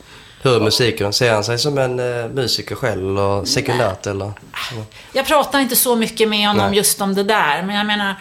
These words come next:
Speaker 2: efter, efter Skavlan så frågade han mig vad jag tyckte. Och så sa jag till honom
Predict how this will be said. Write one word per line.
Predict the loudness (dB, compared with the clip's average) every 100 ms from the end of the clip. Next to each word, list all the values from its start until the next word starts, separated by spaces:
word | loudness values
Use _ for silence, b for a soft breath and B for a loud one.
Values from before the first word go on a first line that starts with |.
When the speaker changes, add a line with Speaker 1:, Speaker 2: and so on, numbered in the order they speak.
| B B B
Speaker 2:
efter, | -2 -2 -6 -4 0 0 0 -6
efter | -6 -8 -10
Skavlan | -4 -2 0 -2 -4
så | -4
frågade | -2 -2 -2
han | -2 -2
mig | -4 -6 -4
vad | -4
jag | -4
tyckte. | -6 -12 -6 -6 -6 -14 -20 _ b b b b b b
Och | -8
så | -2
sa | -2 0 0
jag | -2 -4
till | -6
honom | -6 -8